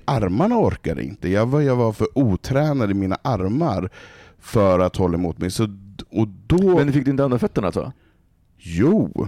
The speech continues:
Speaker 1: men
Speaker 2: Ah.
Speaker 1: Micke, när fötterna fastnar
Speaker 2: Ah.
Speaker 1: i repet och du
Speaker 2: Ah.
Speaker 1: måste hålla emot med armarna,
Speaker 2: Ja, ja, ja, okej,
Speaker 1: så
Speaker 2: okej, okej.
Speaker 1: ställs du inför en helt annan kroppssituation.
Speaker 2: Ja.
Speaker 1: Det är inte det här så här... Hur
Speaker 2: Men, så det var klättra i rep som var problemet då?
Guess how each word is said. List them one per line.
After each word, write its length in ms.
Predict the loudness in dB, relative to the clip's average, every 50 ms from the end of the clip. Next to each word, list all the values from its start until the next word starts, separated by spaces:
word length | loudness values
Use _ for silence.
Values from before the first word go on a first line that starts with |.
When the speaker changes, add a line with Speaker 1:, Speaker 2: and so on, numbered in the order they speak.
| -6 -6
Speaker 1:
men 160 | -4 -2 0
Speaker 2:
Ah. 40 | 0
Speaker 1:
Micke, 200 | 0 -2 -2 -2
när 160 | -2 -2 0
fötterna 360 | 0 -2 -2 0 0 -2 -2 0
fastnar 680 | -2 -4 -4 -4 -8 -6 -4 -2 -2 -2 -2 -2 0 0
Speaker 2:
Ah. 500 | 0 0 0 -2 -2 0 0 2 2 2
Speaker 1:
i 20 |
repet 580 | 4 4 2 2 0 0 -2 -2 -2 -2 0 -2
och 60 | 0
du 140 | 0 2 2
Speaker 2:
Ah. 100 | 2 2
Speaker 1:
måste 340 | 0 0 0 0 0 2
hålla 280 | 2 4 4 4 4 2
emot 420 | 2 2 2 0 0 0 -2 -2 -4
med 140 | -4 -2 0
armarna, 640 | 0 2 2 2 2 2 2 2 0 0 0 0
Speaker 2:
Ja, 0 |
ja, 120 | 0 0
ja, 160 | 0 0 0 -2
okej, 60 | 0
Speaker 1:
så 60 | 0
Speaker 2:
okej, 20 | 0
okej. 120 | 0 0
Speaker 1:
ställs 320 | 0 0 0 0 -2 -4 -2
du 240 | 0 2 2 2 2
inför 200 | 0 -2 -2 -2
en 140 | -2 -2 -4
helt 600 | -6 -4 -2 0 0 2 2 2 2 0 -2 -4 -2
annan 600 | -2 -2 0 0 0 0 0 0 0 0 -2 -4 -8 -14 -20 -20 _
kroppssituation. 1300 | -4 -2 0 0 0 -2 -6 -10 -6 -6 -6 -4 -2 -2 0 0 0 0 0 0 0 0 0 -2 -4 -6 -8
Speaker 2:
Ja. 60 | -12 -18 -20 -20 -20 _
Speaker 1:
Det 120 | -2 0 2
är 120 | 2 2
inte 280 | 0 -2 -4 -4 -2 0
det 100 | 2 2
här 300 | 2 2 2 2 0 0
så 140 | 0 0
här... 200 | 0 0 0 -2 -4 -10 -18 -20 -20 -20 -20 -20 -20 _ _ -6
Hur 440 | -2 2 4 4 4 4 4 2 0 -2
Speaker 2:
Men, 120 | -4 -2
så 80 | 0 0
det 60 | 0
var 60 | 0
klättra 300 | 0 0 -2 -2 0 0
i 40 | 2
rep 220 | 2 2 0 0 0
som 140 | -2 -2
var 100 | 0 -2
problemet 360 | -2 -2 -4 -4 -4 -4 -6 -8
då? 160 | -8 -10